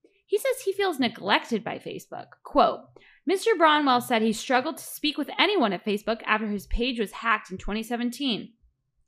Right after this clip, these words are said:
He said he showed up to Facebook's office four separate times to try and speak with an employee for help, was never able to speak with anyone."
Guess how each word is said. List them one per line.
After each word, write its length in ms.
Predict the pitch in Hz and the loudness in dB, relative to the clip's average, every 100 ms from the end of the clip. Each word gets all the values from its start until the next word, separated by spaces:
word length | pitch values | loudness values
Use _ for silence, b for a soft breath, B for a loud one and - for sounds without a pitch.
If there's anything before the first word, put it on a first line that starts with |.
| - | -18
He 80 | 233 | 0
said 180 | 339 359 | 2 4
he 120 | 359 | 2
showed 200 | - 277 | 2 0
up 140 | 277 | 0
to 80 | 285 | -4
Facebook's 480 | - 311 349 302 - | -2 -2 -2 -6 2
office 380 | 254 277 202 - | 2 2 -4 -10
four 340 | _ 311 453 | _ 0 0
separate 400 | 523 381 381 381 | 2 0 0 -4
times 480 | - 302 233 - - B B - | -2 0 0 -4 -14 B B -20
to 80 | - | -6
try 200 | 285 285 | 2 2
and 160 | 262 | 2
speak 280 | 240 254 240 | -2 -6 -6
with 80 | 254 | -4
an 100 | 233 | -4
employee 480 | 214 - 226 226 226 | -4 -4 -2 -2 -2
for 180 | 220 196 | -6 -8
help, 260 | 208 226 - b b | -6 -6 -8 b b
was 120 | 220 220 | -2 0
never 340 | 214 220 294 | 0 0 -2
able 320 | - 226 220 | 2 2 2
to 100 | 226 | -4
speak 320 | 208 - 190 | -8 -6 -6
with 100 | 202 | -8
anyone." 540 | 208 127 104 113 113 | -12 -14 -12 -14 -14